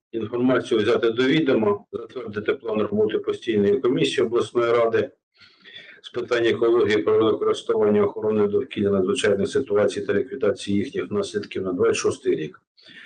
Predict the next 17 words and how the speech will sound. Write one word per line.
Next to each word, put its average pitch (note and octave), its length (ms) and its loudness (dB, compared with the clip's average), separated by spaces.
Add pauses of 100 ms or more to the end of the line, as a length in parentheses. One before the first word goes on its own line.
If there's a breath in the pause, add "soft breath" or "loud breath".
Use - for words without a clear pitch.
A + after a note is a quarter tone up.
(220 loud breath)
Погодити B2 500 -4
проект G#2+ 400 -2
рішення G#2 320 0
обласної G#2 460 0
ради B2 320 -2
та A2 120 -2
рекомендувати A2 1000 0
винести C3 600 0 (440 loud breath)
для G#2+ 140 -4
розгляду A#2+ 420 2
на G2+ 100 4
пленарному G2+ 580 2
засіданні A2+ 560 2
позачергової G#2 720 2
сесії G#2+ 420 0
обласної F#2 460 -2
ради. D#2 280 -6